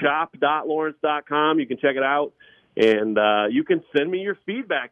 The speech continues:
too. If anybody listening picks one up, let me know what you think. I hope you like it.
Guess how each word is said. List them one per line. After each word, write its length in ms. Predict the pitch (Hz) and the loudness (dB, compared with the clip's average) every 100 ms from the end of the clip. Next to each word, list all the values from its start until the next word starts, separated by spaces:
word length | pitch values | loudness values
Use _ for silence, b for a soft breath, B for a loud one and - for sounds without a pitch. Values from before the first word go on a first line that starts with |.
| _ | _
too. 220 | 202 233 | 0 0
If 140 | 143 | -8
anybody 340 | 135 143 143 147 | -8 -8 -8 -8
listening 520 | 143 151 151 165 175 B B B _ | -8 -8 -6 -6 -6 B B B _
picks 220 | 156 151 | -2 0
one 180 | 139 143 | -2 2
up, 200 | 147 185 | 2 0
let 140 | 151 147 | -2 -2
me 100 | 175 | -2
know 100 | 190 | -4
what 160 | 208 | -4
you 80 | 202 - | -8 -2
think. 260 | 220 220 120 | -2 -2 -8
I 80 | |
hope 200 | 120 139 | -6 -4
you 100 | 151 | -2
like 220 | 156 190 - | 0 -2 -4
it. 140 | 98 | -10